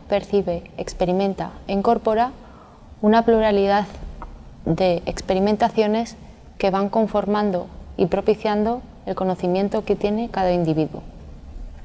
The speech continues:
En ocasiones, este conocimiento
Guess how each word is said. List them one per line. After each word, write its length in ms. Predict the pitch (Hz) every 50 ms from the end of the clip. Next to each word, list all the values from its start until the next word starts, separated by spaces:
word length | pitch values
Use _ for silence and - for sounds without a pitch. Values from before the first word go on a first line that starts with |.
| - - - - - - - - -
En 120 | 185 190
ocasiones, 720 | 190 - 226 208 - - 220 214 220 226 247 254 - - - - - - - -
este 240 | - 208 208 208 233
conocimiento 800 | 226 233 220 208 202 - 208 202 208 208 208 202 - 208 220 254